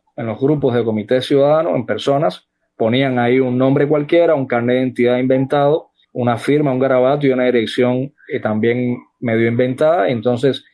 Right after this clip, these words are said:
el trabajo de verificación de estas firmas fue, eh, un trabajo muy serio,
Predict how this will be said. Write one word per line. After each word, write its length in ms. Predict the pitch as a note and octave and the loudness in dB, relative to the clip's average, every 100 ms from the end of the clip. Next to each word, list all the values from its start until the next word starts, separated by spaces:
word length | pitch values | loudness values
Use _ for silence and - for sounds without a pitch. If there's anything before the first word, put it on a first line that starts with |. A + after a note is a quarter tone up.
| _ | _
el 240 | - A#2+ A2 | -4 -4 -2
trabajo 480 | A2 G#2+ B2+ D3 C#3+ | 0 2 2 2 2
de 100 | C#3 | 2
verificación 800 | C3 B2+ B2+ G#2+ G#2+ D3+ E3 C#3+ | 2 0 -2 -4 -2 0 2 2
de 80 | |
estas 240 | A#2+ D3+ C#3 | 0 -2 -2
firmas 340 | C#3+ D3+ D3 | 0 0 -2
fue, 420 | C3 C3+ C#3 - _ _ _ _ _ | 0 0 0 -2 _ _ _ _ _
eh, 240 | A#2+ A2 - | -2 -2 -2
un 140 | B2 | -6
trabajo 420 | A#2 B2 B2 C3 B2+ | -2 0 0 0 0
muy 300 | B2 C3+ D3 | 0 0 0
serio, 500 | - C#3 F3 G3+ | 0 2 2 0